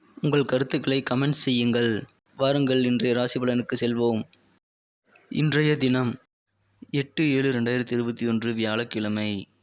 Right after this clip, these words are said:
தமிழ் தேதியில் பிலவ வருடம் ஆனி மாதம் இருபத்தி நான்காம் நாள். சூரிய உதயம்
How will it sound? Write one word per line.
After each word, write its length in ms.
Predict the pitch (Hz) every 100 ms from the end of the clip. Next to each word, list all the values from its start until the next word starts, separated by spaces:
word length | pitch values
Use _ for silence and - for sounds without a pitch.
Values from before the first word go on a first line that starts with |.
| _ _ _ _ _ _ _ _ _ _ -
தமிழ் 280 | 131 151
தேதியில் 480 | 135 127 123 123 131
பிலவ 280 | 123 120 131 131
வருடம் 420 | 120 117 117 123 - _ -
ஆனி 300 | 113 120 139
மாதம் 520 | 131 117 110 110 117 131 - _ _ _
இருபத்தி 460 | 131 131 131 127 123
நான்காம் 500 | 113 113 120 117 110
நாள். 240 | 107 104 101 _ _ _ _ _ _ _ _ _ _ _ -
சூரிய 540 | - 143 143 139 143
உதயம் 420 | 120 120 120 117